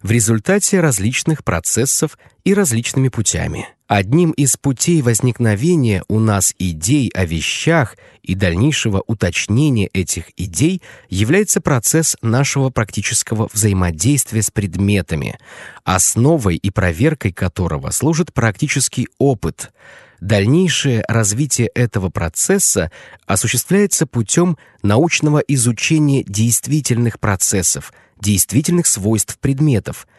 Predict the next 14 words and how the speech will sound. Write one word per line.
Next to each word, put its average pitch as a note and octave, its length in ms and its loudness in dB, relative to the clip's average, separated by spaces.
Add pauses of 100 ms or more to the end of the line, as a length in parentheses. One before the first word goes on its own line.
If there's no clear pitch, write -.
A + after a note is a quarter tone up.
(220)
движений A2+ 680 2
этих - 360 -2
предметов F#2+ 720 0 (260)
и F#2+ 140 0
их - 340 -2
взаимных G#2 460 0
связей. - 540 -2 (260)
Поскольку E3+ 640 2
идеи C3+ 560 2
о A#2 160 0
предметах A#2+ 800 0
создаются A2 760 0
подобным G2 720 0
образом, G2 560 0